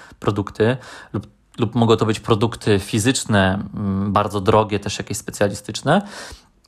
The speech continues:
ten model starszy nadal działa dość dobrze, z uwagi na to, że tam na przykład próg wejścia czy bycie, mm, konkurencją jest, e, jest dość trudne, czyli nie ma tego wysokiego progu wejścia.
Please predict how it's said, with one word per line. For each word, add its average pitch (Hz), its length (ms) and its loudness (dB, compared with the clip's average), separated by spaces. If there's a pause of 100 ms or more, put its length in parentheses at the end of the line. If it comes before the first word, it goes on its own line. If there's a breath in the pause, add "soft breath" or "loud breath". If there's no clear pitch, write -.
(140)
ten 175 260 4
model 147 360 4
starszy 131 720 -2 (260)
nadal 139 480 2 (380)
działa 220 420 2
dość 190 200 2
dobrze, 110 520 0 (220)
z - 80 -12
uwagi 151 260 -2
na 151 100 2
to, 151 140 0
że 135 100 0
tam 139 380 0
na 143 100 -2
przykład 120 240 -2
próg 123 280 0
wejścia 107 720 2
czy - 100 -8
bycie, 104 400 2 (260)
mm, 98 300 -2 (160)
konkurencją 117 720 2 (460 loud breath)
jest, 104 440 2
e, 110 40 4 (520)
jest 117 200 -2
dość 117 160 0
trudne, 110 440 0 (440)
czyli - 140 -6
nie 113 120 4
ma 117 100 4
tego 107 220 0
wysokiego 104 420 -2
progu 101 280 0
wejścia. 95 400 0